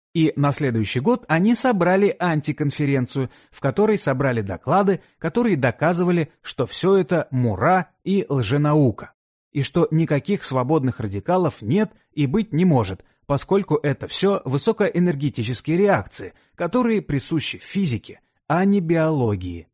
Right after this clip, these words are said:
И никакой связи между физикой и биологией нету и быть не может. Был бы жив товарищ Сталин,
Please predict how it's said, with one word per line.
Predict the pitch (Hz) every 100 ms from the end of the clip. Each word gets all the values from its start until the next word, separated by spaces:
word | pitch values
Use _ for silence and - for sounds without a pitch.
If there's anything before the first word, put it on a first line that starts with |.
| _ _ _ _ _
И | 202
никакой | 202 190 185 160
связи | 135 120 135 120
между | 120 110 104
физикой | - 185 180 202 220
и | - 170
биологией | 147 135 110 151 147 120 85
нету | 98 202 226 202 - _ _ -
и | 190
быть | 135 202 139
не | 147
может. | 147 110 - _ _ _ _ _ _ _ _ _ _ _ _ _
Был | 101 98 185
бы | 180 180
жив | 156 170 135
товарищ | - 127 127 120 110
Сталин, | - - 196 131 95